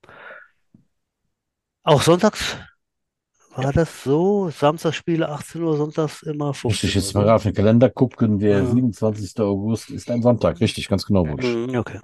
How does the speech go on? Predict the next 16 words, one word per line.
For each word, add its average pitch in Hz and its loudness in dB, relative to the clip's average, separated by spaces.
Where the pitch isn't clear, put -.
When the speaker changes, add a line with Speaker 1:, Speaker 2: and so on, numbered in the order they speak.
Speaker 1:
so 107 -8
war 101 -10
das, 95 -18
ne? 113 -18
Genau. - -14
Gut, 233 8
das 135 4
ist - 0
der 127 6
Ausblick, 156 2
äh, 120 2
auf 117 -14
die 110 -4
nähere 113 -2
Zeit. 117 2
Was 135 2